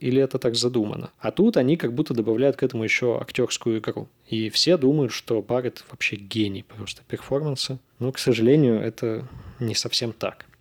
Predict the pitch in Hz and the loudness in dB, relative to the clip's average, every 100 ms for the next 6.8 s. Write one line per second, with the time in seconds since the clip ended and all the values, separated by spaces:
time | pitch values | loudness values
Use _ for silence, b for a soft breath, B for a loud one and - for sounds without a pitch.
0 | - 165 170 139 120 110 113 131 160 131 | -2 0 0 -2 -2 -4 -6 -2 -2 -2
1 | - _ _ _ 123 - - 107 104 147 | -6 _ _ _ -4 -2 -2 -2 4 4
2 | 202 - _ _ _ 123 117 113 120 110 | 2 -4 _ _ _ -6 -2 0 0 0
3 | 101 110 156 160 127 117 113 110 175 123 | -2 2 2 4 2 2 0 -4 -4 -4
4 | 107 107 107 101 - - 110 135 180 180 | -4 -2 -2 -2 -4 -4 -4 -2 -4 -6
5 | B B B B - 104 104 113 123 120 | B B B B -10 -6 2 4 4 2
6 | - - 107 113 107 113 110 120 | -2 -4 -4 -4 -4 -4 -4 -8